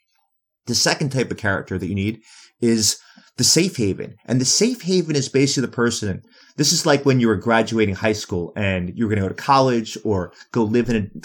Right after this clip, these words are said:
go live in another part of the country or another part of the world. And they said, "Listen,"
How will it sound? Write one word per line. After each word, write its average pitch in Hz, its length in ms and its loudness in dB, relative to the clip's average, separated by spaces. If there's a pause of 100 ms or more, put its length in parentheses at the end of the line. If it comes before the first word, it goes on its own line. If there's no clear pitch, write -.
go 120 120 -2
live 113 280 0
in 107 80 -2
another 101 200 -2
part 107 220 0
of 95 40 -4
the - 60 -10
country 113 640 -4
or 107 100 -6
another 101 180 -2
part 104 180 -2
of 104 60 -4
the 90 80 -4
world. 104 400 0 (240)
And 123 120 0
they 139 80 4
said, 135 280 2
"Listen," - 340 -4